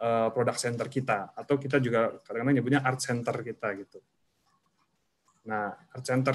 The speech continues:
ini itu tempat maintenance engineer bekerja. Jadi mereka gampangnya itu pekerjaannya kayak menyiapkan, eh, teknologi, produk yang mau dideliver ke field gitu. Jadi mereka bekerja di pabrikan lah istilahnya gampangnya gitu.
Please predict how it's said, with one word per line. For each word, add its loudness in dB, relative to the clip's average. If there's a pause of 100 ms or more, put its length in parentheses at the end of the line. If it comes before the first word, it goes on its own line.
ini 6 (320)
itu -2
tempat 4
maintenance 4
engineer 4
bekerja. -2
Jadi 2
mereka 6 (240)
gampangnya 4
itu 2
pekerjaannya 2
kayak 6 (500)
menyiapkan, 6 (500)
eh, -2 (140)
teknologi, 2 (420)
produk 6 (240)
yang 8
mau 6
dideliver 2
ke -2 (160)
field 2
gitu. -16 (480)
Jadi -6
mereka 6
bekerja 2
di -2 (560)
pabrikan 4
lah 2 (320)
istilahnya -4
gampangnya -8
gitu. -10